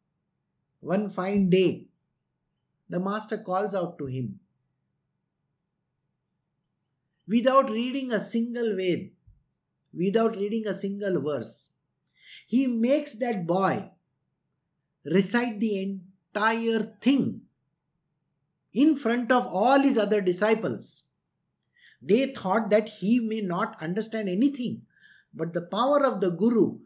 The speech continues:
which worked through the disciples, he was able to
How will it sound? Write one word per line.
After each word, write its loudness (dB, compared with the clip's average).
which -2
worked -2
through -2
the 2
disciples, 2
he 0
was -4
able 0
to -4